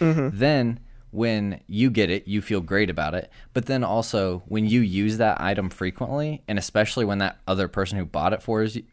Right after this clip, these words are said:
Speaker 2: bought it for you sees you utilizing that item,
Speaker 1: Right,
Speaker 2: like,
Speaker 1: like, if you, you know,
Speaker 2: that
Speaker 1: wear it
Speaker 2: means a
Speaker 1: around
Speaker 2: lot
Speaker 1: them.
Speaker 2: to
Speaker 1: Yeah,
Speaker 2: them.
Speaker 1: absolutely.
Speaker 2: Yeah,
Speaker 1: It's like,
Speaker 2: for
Speaker 1: "Oh,
Speaker 2: sure.
Speaker 1: hey, look, they're
Speaker 2: Versus
Speaker 1: using that." Mm-hmm.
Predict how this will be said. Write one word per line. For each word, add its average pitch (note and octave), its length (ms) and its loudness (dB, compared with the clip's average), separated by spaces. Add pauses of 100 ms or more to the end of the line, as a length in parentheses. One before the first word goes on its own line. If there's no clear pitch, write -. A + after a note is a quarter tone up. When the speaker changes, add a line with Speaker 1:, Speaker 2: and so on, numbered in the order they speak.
Speaker 2:
bought F#2+ 220 4
it A2+ 80 -4
for G2+ 180 -2
you F#2+ 100 0 (300)
sees A2+ 560 0
you C3 300 2
utilizing B2+ 640 2
that C3 180 2
item, C#3+ 300 2 (100)
Speaker 1:
Right, F#3+ 140 10
Speaker 2:
like, - 100 6
Speaker 1:
like, C#3+ 140 2
if - 140 -6
you, C3+ 160 2
you A2 160 -2
know, - 0 -
Speaker 2:
that A2+ 180 10
Speaker 1:
wear A#2+ 120 4
it - 20 8
Speaker 2:
means B2+ 120 6
a G#2+ 60 6
Speaker 1:
around C3+ 160 4
Speaker 2:
lot F#3 140 6
Speaker 1:
them. D#3 160 4
Speaker 2:
to G2+ 100 0
Speaker 1:
Yeah, B2+ 140 4
Speaker 2:
them. E2 380 -2 (100)
Speaker 1:
absolutely. D#3 420 0
Speaker 2:
Yeah, G2+ 140 2
Speaker 1:
It's - 120 -8
like, A#2 120 0
Speaker 2:
for A2+ 100 4
Speaker 1:
"Oh, G3 60 6
Speaker 2:
sure. F3 80 6
Speaker 1:
hey, G#3+ 120 4
look, B2 220 6
they're B2 200 2
Speaker 2:
Versus A#2+ 120 0
Speaker 1:
using C3 360 -2 (260)
that." - 120 -10 (120)
Mm-hmm. C#3+ 180 -6